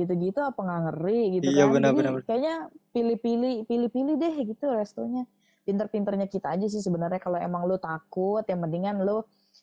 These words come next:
Speaker 1: order, eh, ini aja, online aja.
Speaker 2: Kalau nggak masak sendiri gitu ya?
Speaker 1: Kalau nggak masak sendiri, lu bawa bekal kek, apa kek
Speaker 2: Nah.
Speaker 1: gitu kan, bisa ngide. Emang sebenarnya kalau lu nggak males mikir.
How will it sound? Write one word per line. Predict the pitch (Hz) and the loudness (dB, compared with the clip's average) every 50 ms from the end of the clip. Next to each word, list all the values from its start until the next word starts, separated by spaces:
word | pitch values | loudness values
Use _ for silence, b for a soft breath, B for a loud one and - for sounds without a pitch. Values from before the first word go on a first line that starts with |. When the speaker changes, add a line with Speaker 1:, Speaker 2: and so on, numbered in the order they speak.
| _ - | _ -6
Speaker 1:
order, | 165 165 165 170 170 170 170 165 170 170 165 170 170 165 165 165 165 | -4 -4 -2 -2 -2 0 0 2 2 0 0 -2 -2 -4 -4 -4 -6
eh, | - _ - 156 160 160 151 156 | -10 _ -6 -4 -4 -4 -2 -4
ini | 160 160 156 | -4 -6 -6
aja, | 156 165 175 196 185 196 185 165 | -6 -4 -2 -2 0 0 0 0
online | 170 170 165 170 170 165 165 165 160 151 | 0 0 0 -2 -2 -2 -2 -2 -2 -4
aja. | 156 175 185 185 180 190 185 185 185 185 185 180 180 180 185 185 _ _ _ _ _ _ - - | -2 -2 -2 0 0 0 0 0 0 0 0 0 -2 -4 -6 -8 _ _ _ _ _ _ -2 2
Speaker 2:
Kalau | 131 131 135 135 139 | 4 6 6 6 8
nggak | 156 156 151 | 8 8 8
masak | 143 139 135 - 139 - | 6 2 2 0 0 0
sendiri | - 139 131 131 131 131 135 139 143 143 143 | 0 -4 -4 -2 0 2 4 6 8 8 8
gitu | 139 139 131 131 127 123 120 | 6 6 4 6 6 4 4
ya? | 120 | 2
Speaker 1:
Kalau | - 180 175 175 180 190 208 | 0 -2 -2 0 0 0 0
nggak | 214 | -2
masak | 214 202 190 190 196 185 - | -2 -2 -2 -2 -4 -6 -2
sendiri, | - 196 202 226 240 247 247 262 269 | -2 0 2 2 2 2 2 2 2
lu | 254 220 | 2 2
bawa | 190 185 196 196 196 233 | 2 2 2 2 0 -2
bekal | - - - 311 320 320 302 | -4 -4 -2 0 0 0 0
kek, | 339 349 339 | -2 -2 -2
apa | 311 311 - - 320 - _ - | -4 -6 -6 -8 -10 -10 _ -4
kek | 349 349 330 269 247 | -2 -2 -2 -2 -2
Speaker 2:
Nah. | 262 | -4
Speaker 1:
gitu | 262 262 302 294 | -6 -6 -8 -10
kan, | - 311 330 349 349 311 | -8 -8 -8 -6 -4 -2
bisa | 226 220 220 - - 311 311 - | -2 -2 -2 -4 -6 -6 -6 -4
ngide. | 240 233 226 220 220 208 214 269 254 226 | -2 0 0 2 2 2 2 0 0 0
Emang | 254 285 285 | -2 -4 -2
sebenarnya | 277 247 226 226 233 240 247 269 269 | -2 0 0 0 0 0 -2 -2 -4
kalau | 269 247 233 226 220 | -2 -2 0 0 0
lu | 220 220 | -2 -2
nggak | 214 214 208 | -2 -2 -2
males | 208 208 214 208 - | -2 -4 -4 -4 -4
mikir. | 226 226 226 - - 269 277 | -4 -4 -6 -4 -4 -4 -4